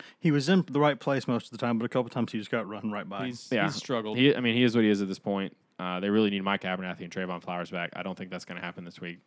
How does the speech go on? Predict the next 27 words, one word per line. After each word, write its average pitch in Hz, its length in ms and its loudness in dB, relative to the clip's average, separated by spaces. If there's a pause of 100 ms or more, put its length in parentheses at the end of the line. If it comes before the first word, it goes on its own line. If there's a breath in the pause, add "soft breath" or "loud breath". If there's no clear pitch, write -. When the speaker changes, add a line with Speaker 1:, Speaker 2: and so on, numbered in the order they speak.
(180)
Speaker 1:
I 113 80 -14
don't 117 40 -10
Speaker 3:
We 113 60 -6
Speaker 1:
know. 107 60 0
Speaker 3:
haven't 107 140 2
s-, - 160 -8
we 110 80 -2
haven't 107 140 2
seen 104 120 -6
Abernathy 95 400 -4
do 92 120 -2
anything 92 300 -6
all 90 140 -2
week. 90 360 -6
Speaker 2:
Crazy 165 300 -8
to 131 80 -6
think 135 260 -6
that 123 120 -8
the 113 80 -10
guy 113 300 -4
that 107 160 -10
Speaker 3:
I - 20 -14
Speaker 2:
most 113 240 -6
Speaker 3:
think 120 120 -6
Speaker 2:
people 110 160 -6
ripped 110 280 -6
on 104 400 -4